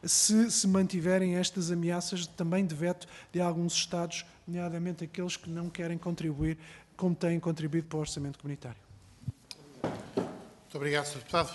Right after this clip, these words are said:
Speaker 2: Eh, passamos ao C D S. Não sei se pretende intervir na segunda ronda. Não tem mais questões, portanto, não há, não havendo mais intervenções. Não sei se há, há mais alguma intervenção nesta segunda ronda.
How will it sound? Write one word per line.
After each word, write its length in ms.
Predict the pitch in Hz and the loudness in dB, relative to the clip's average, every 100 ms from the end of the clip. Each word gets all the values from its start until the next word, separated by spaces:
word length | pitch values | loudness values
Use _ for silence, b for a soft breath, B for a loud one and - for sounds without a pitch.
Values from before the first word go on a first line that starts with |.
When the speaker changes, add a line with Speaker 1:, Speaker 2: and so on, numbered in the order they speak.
| - | -6
Speaker 2:
Eh, 300 | 147 139 131 - | -2 -2 -2 -6
passamos 260 | 135 143 123 | -6 -4 -4
ao 80 | 127 | -6
C 140 | - | -2
D 140 | 139 165 | 2 2
S. 340 | 180 - - | 2 0 -4
Não 60 | 131 | -6
sei 140 | 135 | -6
se 280 | - - 131 | -6 -6 -8
pretende 280 | - 139 135 | -6 -4 -4
intervir 240 | 127 139 | -2 -2
na 40 | |
segunda 240 | 131 139 135 | -2 -2 2
ronda. 340 | 151 156 139 135 | 2 2 -2 -6
Não 100 | 131 | -6
tem 120 | 131 | -4
mais 200 | 123 - | -4 -6
questões, 300 | - 151 - | -4 -4 -4
portanto, 500 | - - 143 - - | -6 -6 -6 -6 -12
não 220 | 135 127 | -6 -2
há, 220 | 123 131 | -2 -2
não 100 | 127 | -6
havendo 240 | 120 123 117 - | -6 -6 -10 -8
mais 160 | 127 117 | -8 -6
intervenções. 400 | 120 123 147 147 | -8 -8 -6 -6
Não 80 | 120 | -6
sei 80 | |
se 60 | 127 | -6
há, 260 | 123 127 127 | -6 -6 -8
há 40 | |
mais 260 | 117 120 - | -6 -6 -6
alguma 180 | 117 123 | -8 -10
intervenção 400 | 117 120 110 123 - B B B B B - | -10 -10 -8 -10 -12 B B B B B -14
nesta 240 | 120 113 117 | -10 -8 -8
segunda 280 | - 120 117 | -10 -8 -2
ronda. 380 | 147 139 131 | -2 -2 -6